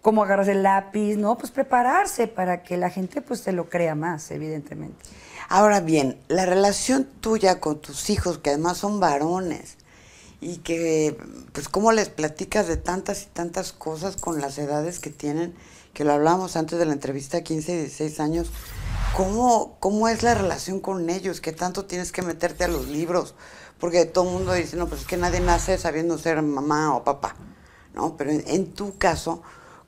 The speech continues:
Speaker 2: ¿cómo es la relación tuya con ellos?
Speaker 1: Yo siento que es muy buena. Desde que nació Luciano me di a la tarea de investigar.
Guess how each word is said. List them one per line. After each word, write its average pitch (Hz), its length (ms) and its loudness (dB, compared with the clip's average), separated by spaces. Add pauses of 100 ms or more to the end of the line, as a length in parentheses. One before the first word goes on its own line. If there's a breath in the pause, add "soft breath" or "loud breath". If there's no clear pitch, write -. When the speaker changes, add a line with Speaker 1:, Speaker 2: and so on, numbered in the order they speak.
(100)
Speaker 2:
¿cómo 190 400 2
es 175 380 -2
la 160 180 -4
relación 151 720 -4 (760)
tuya 156 320 -4
con 120 220 -8
ellos? - 200 -18 (1120 soft breath)
Speaker 1:
Yo 202 260 2
siento 320 400 0
que - 80 0
es 226 80 2
muy 233 140 2
buena. 156 360 0 (720 soft breath)
Desde 226 200 2
que 254 120 2
nació 247 400 2
Luciano 247 580 2
me 233 140 2
di 202 160 2
a 220 40 6
la 226 140 2
tarea 196 260 4
de 202 60 0
investigar. 165 480 -6